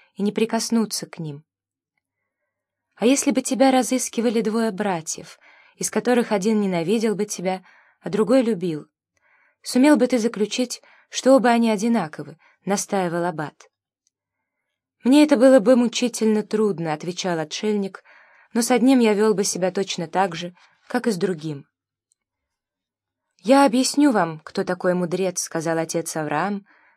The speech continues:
вернувшись к себе в монастырь. «Это человек, который не избегает страстей, но умеет обуздывать их». Всю жизнь Фрезер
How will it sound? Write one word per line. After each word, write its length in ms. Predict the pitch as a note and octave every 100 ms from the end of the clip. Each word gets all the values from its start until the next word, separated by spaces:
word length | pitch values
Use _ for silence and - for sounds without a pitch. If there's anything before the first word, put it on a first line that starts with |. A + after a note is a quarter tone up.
| _
вернувшись 540 | F3 G3+ C4 C4 A3+ -
к 40 |
себе 280 | - F3+ F3+
в 40 |
монастырь. 640 | F3 F3 F3 - D#3+ D3+ _ _ _ _ _ _ _ _ _ _ -
«Это 180 | D4+ D4
человек, 460 | B3+ A#3+ A#3 B3+
который 380 | - A3+ A#3 A3
не 140 | A3
избегает 500 | G3+ G3 G#3+ A3+ G#3
страстей, 640 | - - D#3 - - D3 D3 _ _ _ _
но 120 | G#3
умеет 340 | A3 A#3+ A3+ G#3
обуздывать 600 | F#3 G#3 D#3 C#3+ C#3 -
их». 280 | - - _ _ _ _ _ _ _ _ _ _ _ _ _ _ _ _ _ _ _ _ _ _ _ _ _ _ _ _ _
Всю 300 | - E4+ D4
жизнь 420 | C#4 C#4 G#3 F#3+
Фрезер 640 | - B3 D4 A3+ C4 A#3